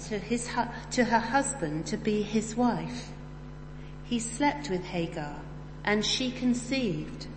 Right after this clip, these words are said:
When she knew she was pregnant, she began to despise her mistress. Then Sarai said to Abram,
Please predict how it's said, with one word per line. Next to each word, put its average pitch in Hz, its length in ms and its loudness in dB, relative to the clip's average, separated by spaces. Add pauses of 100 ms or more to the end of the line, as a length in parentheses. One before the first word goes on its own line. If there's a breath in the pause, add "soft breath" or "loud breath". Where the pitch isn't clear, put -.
(1900 loud breath)
When 302 200 12
she 349 220 12
knew 233 300 12
she - 180 0
was 202 180 0
pregnant, 226 640 0
she - 180 -6
began 262 460 8
to 240 120 0
despise 240 680 4
her 180 120 -2
mistress. 160 680 -6 (1700)
Then 254 160 6
Sarai 247 520 6
said 277 300 8
to - 100 0
Abram, 170 680 0